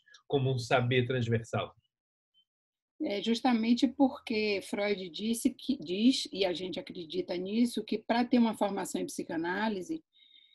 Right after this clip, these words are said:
Speaker 2: a gente precisa compreender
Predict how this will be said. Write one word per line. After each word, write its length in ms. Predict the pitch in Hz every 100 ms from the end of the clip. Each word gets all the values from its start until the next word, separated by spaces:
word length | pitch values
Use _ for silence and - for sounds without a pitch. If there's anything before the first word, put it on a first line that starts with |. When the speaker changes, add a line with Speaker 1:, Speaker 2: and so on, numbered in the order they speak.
| _ -
Speaker 2:
a 120 | 190
gente 280 | 185 196 -
precisa 720 | 247 233 - - 202 208 226
compreender 1000 | - 247 254 254 233 196 170 180 190 233